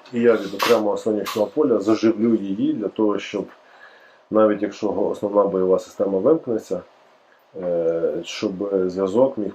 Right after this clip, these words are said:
продовжувати заряджатись від сонця. Е, середнє споживання цієї системи получається,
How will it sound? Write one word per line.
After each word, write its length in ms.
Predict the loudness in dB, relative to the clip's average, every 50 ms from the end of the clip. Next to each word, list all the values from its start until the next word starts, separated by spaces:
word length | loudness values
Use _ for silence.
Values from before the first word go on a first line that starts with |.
| -8
продовжувати 720 | -8 -6 -2 0 0 0 -2 -4 -4 -4 -4 -4 -6 -8 -6
заряджатись 600 | -4 -4 -4 -2 -2 -2 -2 -2 -2 -4 -10 -14
від 120 | -14 -14 -12
сонця. 440 | -8 -6 -6 -6 -8 -12 -20 -20 -20 -20 _ _ _ _
Е, 40 | -18 -16 -14 -14 -14
середнє 440 | -10 -4 -2 0 2 2 0 -2 -6
споживання 600 | -8 -8 -8 -8 -4 -2 0 0 0 0 0 -2
цієї 320 | -4 -6 -8 -8 -6 -6
системи 540 | -8 -10 -14 -16 -8 -4 -2 -2 0 -2 -4
получається, 840 | -6 -6 -8 -10 -8 -6 -4 0 2 2 0 0 -4 -6 -8 -8